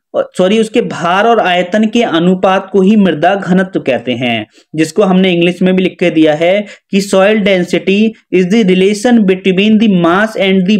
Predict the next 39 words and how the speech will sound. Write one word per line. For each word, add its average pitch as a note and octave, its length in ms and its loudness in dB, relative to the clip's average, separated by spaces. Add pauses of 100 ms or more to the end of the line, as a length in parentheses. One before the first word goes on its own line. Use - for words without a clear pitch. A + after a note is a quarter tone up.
volume F#3+ 420 2
of E3 220 0
a G3 80 0
dry F#3 240 0 (140)
soil। A#2 340 -4 (400)
दोस्तों, F#3+ 380 0
अब G#3+ 120 0
नेक्स्ट G3 320 -2
हम G#3 120 0
देख E3+ 200 0
लेते D#3 280 0
हैं F#3 280 0 (1160)
कि G3 60 0
जो A#3 120 2
मृदा G3+ 420 2
घनत्व G3 480 0
होता F3+ 260 0
है, G#3 380 0 (100)
उसको G3+ 240 -2
निकालने G3 540 0
की A#3 120 -2
दोस्तों G#3 300 0
जो G#3+ 100 0
इकाई G3 420 0
है, G#3+ 80 2
वो G#3+ 180 2
है A3+ 180 2
ग्राम F3 340 0
सेंटीमीटर F3+ 680 0
क्यूब। B2+ 360 -2 (300)
ग्राम E3 280 0
सेंटीमीटर G#3 560 0
क्यूब G#3 240 0
दोस्तों G3+ 300 0
क्यों G3 320 0
है? A3+ 100 0 (280)
क्योंकि G#3 220 0
देखो G3+ 280 0
दोस्तों, C3 460 0